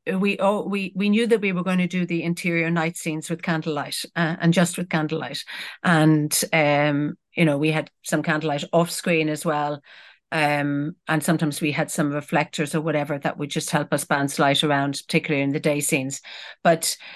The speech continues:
uh, so we had these double wick candles, and, uh, if you see in the big wide shots, those big painting shots, there's candles everywhere, but it beautifully illuminates the scene. Um,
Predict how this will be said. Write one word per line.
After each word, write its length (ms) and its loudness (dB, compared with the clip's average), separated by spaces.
uh, 240 8
so 160 4
we 160 6
had 160 6
these 180 0
double 240 0
wick 200 0
candles, 600 -2
and, 640 0
uh, 180 -2
if 140 -10
you 60 0
see 280 0
in 100 0
the 80 -2
big 200 -2
wide 280 2
shots, 340 -4
those 220 -6
big 220 -8
painting 380 -2
shots, 360 -6
there's 160 -2
candles 420 0
everywhere, 480 2
but 180 -2
it 140 -2
beautifully 500 0
illuminates 640 0
the 80 -6
scene. 420 2
Um, 640 2